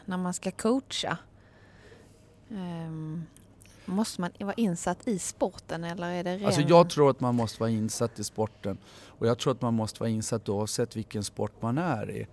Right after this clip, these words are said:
Speaker 1: Mm.
Speaker 2: Sen vad he-, he-, handlar det om annat, management och liksom upplägg och strategier och sånt.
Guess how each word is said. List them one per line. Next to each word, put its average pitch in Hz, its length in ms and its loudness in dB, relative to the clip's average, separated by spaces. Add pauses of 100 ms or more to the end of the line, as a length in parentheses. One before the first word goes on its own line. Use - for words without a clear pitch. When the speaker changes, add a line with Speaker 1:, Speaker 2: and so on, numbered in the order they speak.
Speaker 1:
Mm. 180 380 -2 (100)
Speaker 2:
Sen 147 440 2
vad 131 180 0
he-, 127 200 -2
he-, 120 280 -4
handlar 120 280 0
det 117 40 0
om 113 100 0
annat, 143 420 0
management 120 960 0
och 107 60 -2
liksom 104 600 -4
upplägg 156 600 -2
och 120 80 -2
strategier 120 800 -2
och 101 100 -4
sånt. - 400 -8